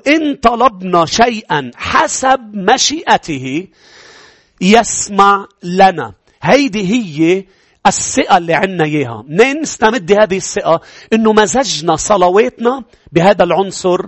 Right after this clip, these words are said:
اللي هو بحسب مشيئته. كمان بدي إياكم تروحوا معي ليعقوب الإصحاح الرابع، أرجوكم، ونقرأ هذه الآية، يعقوب أربعة والآية ثلاثة.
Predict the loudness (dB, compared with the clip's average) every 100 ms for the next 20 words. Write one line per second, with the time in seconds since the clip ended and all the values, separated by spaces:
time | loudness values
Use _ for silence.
0 | -14 _ _ -2 2 4 2 2 2 0
1 | -2 -2 2 0 0 -12 _ _ _ -2
2 | 0 0 -2 -4 -8 _ _ _ 0 0
3 | -2 -16 -18 _ _ -2 -2 0 -2 -2
4 | -2 -2 -2 -2 0 2 0 0 4 4
5 | 4 -4 _ _ -8 0 2 2 -2 -6
6 | -2 -4 -4 -6 -4 0 2 4 2 0
7 | -2 -2 -2 -2 -6 -8 -16 _ _ _
8 | _ _ _ _ _ _ _ _ _ _
9 | _ -20 -2 2 2 2 0 4 4 4
10 | -2 -4 -6 2 2 4 2 0 -4 _
11 | _ _ 2 2 2 -2 0 2 2 2
12 | 0 -8 -4 -2 0 0 0 -2 -4 -4
13 | -10